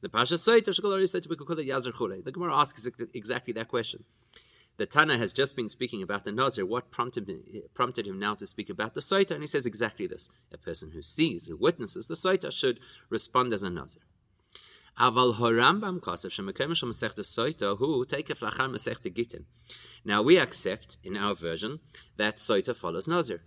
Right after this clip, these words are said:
but the Rambam says that Soita actually follows the tractate of Gittin about divorce. And in his view, the Nazir Ba Lifnei So-, Lifnei Gittin. So it would go Nazir, then Gittin, and then Soita.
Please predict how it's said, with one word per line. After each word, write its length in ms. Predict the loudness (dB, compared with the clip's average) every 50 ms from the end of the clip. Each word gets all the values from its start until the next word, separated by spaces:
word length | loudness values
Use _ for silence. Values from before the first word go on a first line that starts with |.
| _ -10
but 160 | -8 -6 -2
the 80 | 0 0
Rambam 540 | 2 4 4 4 4 4 0 0 0 -2
says 300 | -2 0 0 0 0 0
that 140 | -4 -6 -6
Soita 400 | -4 -2 -2 -2 -2 -2 -4 -8 -8
actually 280 | -8 -10 -6 -6 -6 -4
follows 300 | -2 -2 -2 -2 -4 -8
the 60 | -8
tractate 420 | -6 -6 -6 -4 -4 -6 -6 -6
of 140 | -6 -6 -2
Gittin 240 | -4 -4 -2 -4 -8
about 260 | -6 -6 -6 -8 -6
divorce. 540 | -8 -10 -8 -8 -8 -8 -8 -10 -14 -14 _ _ _ _ _ _ _ _ _ _ _ _ _ _ _ _ -20 -14 -8 -6
And 100 | -4 -4
in 80 | 0 4
his 220 | 4 4 6 6
view, 180 | 4 4 4 4
the 80 | 4
Nazir 340 | 2 2 2 2 2 0 0
Ba 280 | 0 0 0 0 0 0
Lifnei 420 | 0 -2 -2 0 2 2 2 2
So-, 140 | 0 -4 -4
Lifnei 400 | -4 -4 -4 -2 -2 -4 -2 -2
Gittin. 260 | -4 -4 -4 -8 -10 _ _ _ -20 -20 -20 -20 -20 -20 -16 -4
So 120 | 2 4 4
it 100 | 4 4
would 120 | 2 4
go 140 | 6 6 6
Nazir, 520 | 4 2 0 0 0 0 2 2 2 2 2
then 260 | 2 0 0 0 -2
Gittin, 400 | -2 -2 -2 0 0 -2 -2 -2 -8
and 120 | -6 -2
then 140 | 0 0 -2
Soita. 440 | -2 -2 -2 -4 -4 -4 -8 -16